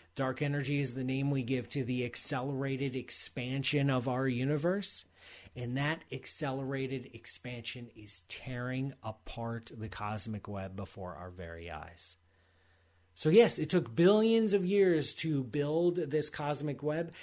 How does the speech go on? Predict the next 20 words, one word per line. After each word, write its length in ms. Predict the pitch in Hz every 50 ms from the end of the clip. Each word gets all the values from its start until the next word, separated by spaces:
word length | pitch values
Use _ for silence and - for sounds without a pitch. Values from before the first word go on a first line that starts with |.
| - - -
and 280 | 127 131 135 135 135
now 420 | 135 135 139 143 151 160 170 175 165
it's 240 | 151 139 - -
going 480 | - - 139 131 127 127 127 127 131 131 -
in 200 | - 117 110 110
reverse. 480 | 110 107 110 101 110 98 92 90 - -
Things 380 | - 139 131 127 131 135 127
are 180 | 117 - - 127
being 280 | 120 107 123 120 120 113
pulled 240 | - 120 117 110
apart. 340 | 117 107 - 110 98 87 - - - - - -
If 200 | 151 156 160 165
you 280 | 170 175 196 226 226
are 320 | 226 233 220 185 165 175 170
not 300 | 165 175 196 214 196 -
already 520 | 165 185 190 175 156 180 180 175 180 175
part 460 | 175 - - 160 147 113 95 - - - -
of 140 | - 147 139
a 20 |
gravitationally, 1040 | 117 - 156 147 139 156 151 170 170 160 160 160 156 131 - - 160 156 151 147 135